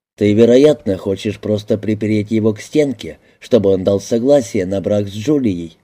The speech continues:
так?» «Да», — тихо прошептал я, опуская глаза. «Конечно», — как бы размышляя вслух, проговорил Фрэнк. «Это несколько смахивает на шантаж, но с таким подонком, как Гарри,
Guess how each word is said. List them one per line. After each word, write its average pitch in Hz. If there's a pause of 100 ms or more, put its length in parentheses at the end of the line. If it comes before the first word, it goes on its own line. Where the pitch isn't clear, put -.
так?» 127 (960)
«Да», — 113 (340)
тихо 101
прошептал 107
я, 147 (120)
опуская 101
глаза. 110 (1500)
«Конечно», — 104 (460)
как 98
бы 98
размышляя 104
вслух, 139 (200)
проговорил 95
Фрэнк. 117 (760)
«Это 104
несколько 113
смахивает 101
на 107
шантаж, 120 (440)
но 107
с 98
таким 98
подонком, 101
как 107
Гарри, 135